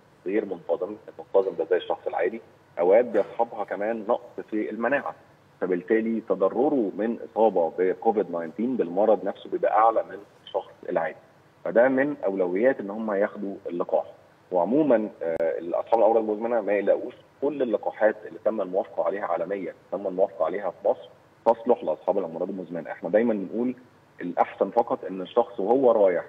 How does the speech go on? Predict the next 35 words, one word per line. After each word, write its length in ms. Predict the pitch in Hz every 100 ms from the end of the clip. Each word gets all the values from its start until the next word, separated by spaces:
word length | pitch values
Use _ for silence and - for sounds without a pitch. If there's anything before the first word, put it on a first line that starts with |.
| -
ياخد 300 | 87 101 90
اللقاح 400 | 85 85 113 -
يكون 300 | 95 127 127
السكر 440 | - 123 - 92
أو 120 | 78 80
الضغط 340 | - 104 - -
بتاعه 200 | 95 98
منتظم. 480 | 92 - 110 127 127 - _ _ _
لو 140 | 104 104
عنده 320 | 127 107 95
أي 220 | 120 120
أمراض 320 | 90 95 107 -
أخرى 260 | - - 85
لازم 420 | 104 117 104 90
إن 100 | 85
هو 100 | 98
يبقى 200 | 92 80
جايب 300 | 92 98 87 -
التقارير 720 | - - - - 117 117 -
أو 180 | 117 117
يقول 460 | 95 110 113 110 107
بالتفصيل 580 | - - - - 107 107 -
الممل 640 | 85 92 107 117 87 80 -
للدكتور 800 | 104 98 - 80 - - 107 92
في 120 | -
الوحدة: 400 | 90 - - 127 - - _ -
"أنا 120 | 82
عندي 300 | 92 113 95
مرض 220 | 95 104
كذا 260 | - 98 90
وكذا 260 | - 95 80
وكذا 320 | 117 120 127
وباخد 500 | - 107 127 - 101 - - 78
الأدوية 580 | 80 78 - 87 107 92
دي". 200 | 113